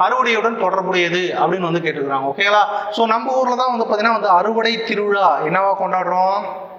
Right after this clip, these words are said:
பொங்கலா வந்து பாத்தீங்கன்னா கொண்டாடுறோம். So ஜனவரி மாசம் என்ன பண்ணுவோம் அப்படின்னா வந்து so கொண்டாடுறோம். ஓகேங்களா? இந்த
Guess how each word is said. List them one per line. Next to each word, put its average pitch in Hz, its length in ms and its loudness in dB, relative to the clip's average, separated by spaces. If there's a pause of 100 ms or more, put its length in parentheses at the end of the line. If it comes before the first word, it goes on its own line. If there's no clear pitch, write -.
(460)
பொங்கலா 175 420 4
வந்து 175 120 2
பாத்தீங்கன்னா 165 300 0
கொண்டாடுறோம். 160 400 2 (320)
So 175 140 -4
ஜனவரி 202 320 0 (100)
மாசம் 175 220 2
என்ன 180 160 2
பண்ணுவோம் 170 240 2
அப்படின்னா 165 260 0
வந்து 170 180 0 (300)
so - 120 -8 (100)
கொண்டாடுறோம். 143 460 -2
ஓகேங்களா? 196 340 0
இந்த 175 100 0